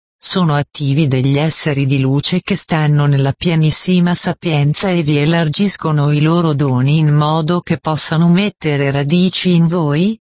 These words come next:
quindi diventano la vostra proprietà spirituale.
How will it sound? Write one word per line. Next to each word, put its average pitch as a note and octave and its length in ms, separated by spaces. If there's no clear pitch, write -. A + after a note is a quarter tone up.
quindi E3 560
diventano D3+ 680
la D#3+ 140
vostra D3 460
proprietà F3+ 640
spirituale. C#3 1120